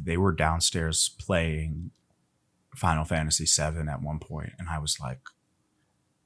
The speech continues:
I couldn't take my eyes off of it. I was like, "I have to have this game." And I didn't have a PlayStation at the time. So I got the P C version of Final Fantasy seven, and that was my first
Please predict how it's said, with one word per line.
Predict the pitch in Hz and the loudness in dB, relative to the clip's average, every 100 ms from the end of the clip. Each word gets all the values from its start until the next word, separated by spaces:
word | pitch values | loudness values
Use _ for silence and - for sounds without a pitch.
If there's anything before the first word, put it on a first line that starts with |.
| _ - | _ -6
I | - - | -6 -4
couldn't | - 87 | 0 0
take | 76 73 65 | 0 -4 -4
my | 65 | -4
eyes | 65 65 67 | -4 -4 -6
off | 50 - - | -6 -8 -8
of | - | -12
it. | - - - - - - - _ _ | -12 -10 -10 -10 -12 -20 -20 _ _
I | 85 | -2
was | 82 | -2
like, | 69 | -2
"I | 82 | -2
have | 80 - 76 73 - | -4 -2 -2 -4 -8
to | |
have | - 69 - | -10 -10 -12
this | - - | -8 -8
game." | - 82 78 69 | -6 -6 -6 -8
And | 98 | 2
I | 101 | 6
didn't | 120 104 | 6 4
have | 90 | 0
a | |
PlayStation | - 87 101 - 87 82 | -2 -2 0 0 0 -2
at | - | -4
the | |
time. | 73 98 104 90 98 - - - - - - | -2 2 4 2 -2 -12 -16 -14 -14 -14 0
So | - 90 85 82 _ _ _ _ _ | 4 4 2 -2 _ _ _ _ _
I | - 104 | 0 4
got | 107 107 | 4 4
the | - | 0
P | - - 98 | -4 -2 2
C | 95 - 82 | 4 4 2
version | 73 76 85 - 57 - - _ | -4 -6 -6 -8 -6 -10 -12 _
of | - 82 76 71 - - _ _ - - | -2 0 0 -4 -6 -12 _ _ -20 0
Final | - 85 73 | 4 4 4
Fantasy | 82 78 - | 2 2 2
seven, | 78 80 73 | 4 4 2
and | 78 | 6
that | 101 | 6
was | 104 | 4
my | 85 82 | 2 2
first | - - - - | 0 -2 -2 -4